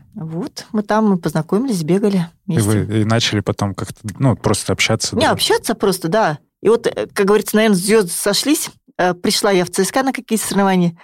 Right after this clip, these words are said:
Speaker 1: Фарид сидит, а у, у него как раз с работой были проблемы. Я говорю: «Фарид, чем занимаешься?» Он: «Да ничем, вот, э, там». А я говорю: «А что ты не тренируешься?» Ну, он тоже скромный парень, в общем-то, да?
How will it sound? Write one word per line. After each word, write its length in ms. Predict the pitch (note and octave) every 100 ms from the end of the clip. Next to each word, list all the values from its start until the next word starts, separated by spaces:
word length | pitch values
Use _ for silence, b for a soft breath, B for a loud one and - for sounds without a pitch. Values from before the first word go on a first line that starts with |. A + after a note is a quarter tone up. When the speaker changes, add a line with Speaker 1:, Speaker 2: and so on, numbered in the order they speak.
| _
Speaker 1:
Фарид 340 | - G3 F#3+ -
сидит, 380 | E3 A#3+ - b b D3
а 160 | E3+ E3+
у, 180 | F3+
у 60 | E3
него 180 | F#3+ F#3
как 140 | -
раз 140 | F#3 -
с 60 |
работой 340 | F#3 F#3 C#4 B3
были 180 | G#3+ G#3+
проблемы. 500 | F#3+ F#3+ F3+ F#3 F3
Я 60 | E3+
говорю: 140 | F3
«Фарид, 340 | - G#3+ - -
чем 180 | C4+
занимаешься?» 520 | G3+ G3 G#3 E3+ - D#3
Он: 80 | B B B -
«Да 100 | C#4
ничем, 400 | D4+ - D4 C4
вот, 260 | A3+ A3
э, 260 | F3+ E3+ D#3
там». 320 | - D#3 C3+ D3
А 120 | -
я 40 |
говорю: 200 | F3+ F#3+
«А 40 | G#3+
что 180 | - -
ты 100 | A3
не 80 |
тренируешься?» 500 | G3 F#3 F#3 G3 - -
Ну, 120 | C4
он 160 | C4 F#3
тоже 220 | D4 D#4
скромный 440 | - A#3+ G3+ G3+
парень, 360 | F#3 G3 E3+ E3+
в 120 | F3
общем-то, 440 | F#3 - D#3+ F#3
да? 80 | -